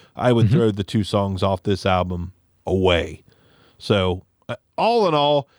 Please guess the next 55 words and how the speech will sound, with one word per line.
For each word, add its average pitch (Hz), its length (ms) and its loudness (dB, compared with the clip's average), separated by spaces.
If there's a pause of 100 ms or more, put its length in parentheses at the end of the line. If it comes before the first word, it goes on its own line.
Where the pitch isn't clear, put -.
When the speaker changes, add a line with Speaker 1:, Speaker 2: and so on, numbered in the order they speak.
(120)
Speaker 1:
if 139 200 -4
you're 131 120 -2
gonna 151 340 0
call 147 460 0
it 143 160 0 (240)
their 113 260 2
weakest 127 460 0
offering 127 480 2
yet, 120 280 2
this 120 220 0
is 101 160 -4
it. 117 260 2 (420)
But 113 100 4
I 104 100 2
hate 131 200 -2
Speaker 2:
Mm-hmm. 143 100 4
Speaker 1:
to 139 60 2
even 123 220 0
say 117 200 2
that 110 180 -2
because 98 300 -2
it's 92 160 -10
still 85 260 -8
good. - 260 -14
Speaker 2:
I - 140 0
do - 140 4
too. - 480 0
I 156 160 0
do 180 100 2
Speaker 1:
It's - 140 -2
Speaker 2:
too. 196 80 0
Speaker 1:
still 190 100 2
Speaker 2:
And 151 100 -2
Speaker 1:
good. 139 120 -2
Speaker 2:
like, 160 180 0 (760)
like 143 120 2
I 151 80 4
said, 156 300 2
you 143 120 2
know, 131 220 2
I 147 160 0
don't 160 240 0
wanna 160 200 0
diss 135 360 -2
this 151 260 0
album 147 480 0
just 107 220 0
Speaker 1:
Yeah. 131 100 2
Speaker 2:
out 131 80 0
of 139 80 4
the 117 80 2
respect 127 560 -2
for 139 80 2
the 113 100 2
band 120 480 0